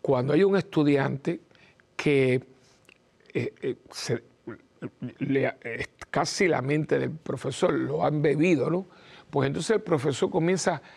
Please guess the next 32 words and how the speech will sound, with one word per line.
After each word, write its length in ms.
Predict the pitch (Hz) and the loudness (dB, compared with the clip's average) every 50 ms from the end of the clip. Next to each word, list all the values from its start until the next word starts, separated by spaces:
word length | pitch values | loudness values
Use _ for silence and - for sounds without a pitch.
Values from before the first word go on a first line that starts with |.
| - - - _ _ | -20 -20 -20 _ _
a 120 | - 123 | -4 -4
depender 540 | - 139 - - - - 123 120 120 120 120 | -2 -2 -4 -4 -6 -8 -6 -6 -6 -4 -2
de 340 | 127 143 160 175 180 180 180 | 0 2 4 4 4 6 4
él, 200 | 175 175 170 - - - - _ - | 4 2 0 -4 -12 -20 -20 _ -6
a 100 | - 135 | -4 -2
darle 320 | 135 131 123 120 131 135 | -2 -2 0 0 0 0
también 540 | 131 131 131 131 131 135 135 139 139 135 135 - - - - _ | 0 -2 -4 0 2 2 2 2 2 -2 -6 -12 -20 -20 -12 _
oportunidades, 840 | - 123 117 - - 127 - - 131 127 - 135 143 139 135 151 143 - - - - - _ _ | -4 -4 -4 -4 -6 -8 -6 -6 -4 -2 0 2 2 2 2 0 -4 -8 -14 -20 -20 -20 _ _
y 80 | - 117 | -4 -2
se 140 | - 143 - | -2 0 0
puede 180 | - 180 185 | 2 2 2
convertir 540 | - 180 175 156 156 147 - - 190 175 165 | 2 2 2 2 2 0 2 2 0 0 0
como 340 | - 156 143 143 143 135 - | 0 0 0 2 0 -2 -2
profesor 580 | - 135 131 - - - 117 - - 147 165 | -2 -2 -2 -2 -4 -6 -4 -2 0 0 0
asociado, 800 | 160 147 - - - - - - - 147 127 - - 120 131 131 | 0 0 -2 -4 -8 -8 -6 -2 0 0 0 0 -2 -4 -4 -4
¿no? 180 | 160 190 196 - - - - - - - - - - - | -4 -4 -6 -8 -14 -20 -20 -20 -20 -20 -20 -20 -20 -10
Eh, 140 | - - 135 | -4 -4 -4
que 180 | 131 - 135 131 | 0 0 -2 0
cuando 300 | - 135 143 143 131 135 | 0 0 -2 -2 -2 -2
no 100 | 143 156 | -2 -2
está 260 | - - - 160 151 | -2 -2 -2 -2 0
la 140 | 151 156 135 | 0 -2 -2
silla, 460 | - - - 196 180 147 131 135 135 | -2 -2 0 2 2 2 2 0 0
cuando 240 | - 123 120 127 131 | 0 -4 -4 -4 -4
no 100 | 139 127 | -4 -4
está 240 | - - - 143 143 | -4 -2 -2 0 0
la 140 | 131 127 | 0 0
cátedra, 480 | - - 170 165 - - 135 - 117 - | 2 0 0 0 0 -2 -4 -4 -4 -6
que 140 | - 123 120 | -4 -4 -2
es 40 | 127 | -2
el 120 | - - | -2 -4
catedrático, 920 | - - - - 165 - 160 165 175 190 190 180 - - 185 185 185 - | -8 -10 -6 -6 -4 -2 0 2 4 4 4 2 0 -2 -4 -4 -6 -8